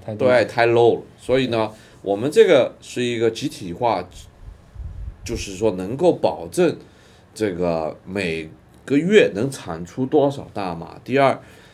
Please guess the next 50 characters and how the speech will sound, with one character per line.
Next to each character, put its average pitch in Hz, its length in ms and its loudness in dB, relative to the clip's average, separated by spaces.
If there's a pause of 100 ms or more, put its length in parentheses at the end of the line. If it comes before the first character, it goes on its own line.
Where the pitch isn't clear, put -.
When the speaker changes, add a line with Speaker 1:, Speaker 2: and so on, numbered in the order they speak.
(160)
Speaker 1:
这 92 140 -8
个 90 140 -4
像 120 200 -2
科 160 140 -2
罗 160 100 4
拉 156 160 6
多 151 160 4
在 139 140 2
八 160 240 2
月 156 140 6
份 113 200 -6
的 90 80 -6
时 85 140 -10
候， 82 80 -8
他 110 160 -14
们 104 160 -8
会 95 180 -6
有 80 140 -4
一 73 60 -12
个 80 160 -18
旱 101 340 -8
灾， 85 140 -12 (280)
就 73 120 -14
是 - 160 -8
Speaker 2:
嗯。 101 200 -4 (540)
Speaker 1:
太 127 180 0
阳 90 140 -6 (140)
不 110 80 -10
下 123 260 -2
雨 78 240 -10
啊 85 220 -6
什 85 160 -14
么 78 60 -18
的， 76 60 -20 (420)
就 220 100 -4
每 165 160 -2
天 165 220 -4
揪 247 240 2
心 233 240 -4
这 185 120 4
些。 120 260 -2
但 214 140 2
是 180 120 0
说 226 180 6
白 90 220 2
了， 147 160 4
这 156 120 0
个， 98 300 0 (400)
这 120 100 -8
个 87 300 -4